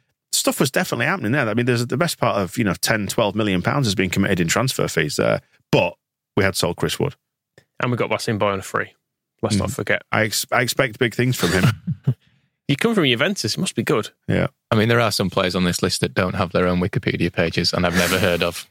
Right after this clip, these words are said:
Speaker 3: <laughs> which feels very Victor Orta.
Speaker 2: Adrian Balboa and, uh,
Speaker 1: Obviously, Rock-, that's Rocky's, um, hybrid child.
Speaker 2: Yes.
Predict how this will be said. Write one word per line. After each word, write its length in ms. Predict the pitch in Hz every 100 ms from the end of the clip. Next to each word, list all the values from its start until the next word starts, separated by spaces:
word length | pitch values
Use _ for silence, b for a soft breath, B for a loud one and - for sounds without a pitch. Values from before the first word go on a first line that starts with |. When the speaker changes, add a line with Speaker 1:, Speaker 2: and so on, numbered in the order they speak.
| -
Speaker 3:
<laughs> 720 | 143 - _ _ _ - -
which 160 | - -
feels 240 | 98 90
very 180 | 90 87
Victor 320 | 80 - 92
Orta. 220 | 82 101
Speaker 2:
Adrian 260 | 131 131 123
Balboa 600 | 123 113 139 127 123 123
and, 180 | 117 120
uh, 320 | 120 117 117 -
Speaker 1:
Obviously, 300 | 107 107 104
Rock-, 240 | 107 117
that's 180 | - 101
Rocky's, 540 | 127 - 110 95 - -
um, 480 | - 98 98 98 92
hybrid 420 | - - 104 104 95
child. 460 | 104 104 127 - _ -
Speaker 2:
Yes. 460 | 123 110 - -